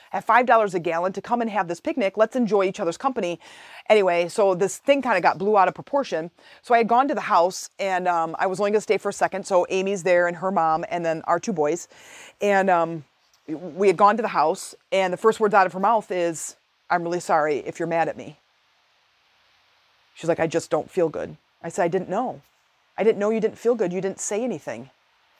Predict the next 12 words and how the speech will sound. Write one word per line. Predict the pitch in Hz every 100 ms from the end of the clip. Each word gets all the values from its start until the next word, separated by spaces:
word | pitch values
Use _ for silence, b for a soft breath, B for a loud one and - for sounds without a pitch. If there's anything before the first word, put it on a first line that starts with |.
| _
I | 185
said, | 208
"You | 202
just | 196 -
left. | 170 247 - - - _ _ _ _ -
You | 208
didn't, | 226 -
you | 196
didn't | 220 220
talk | - 233 -
to | -
anybody." | 175 151 151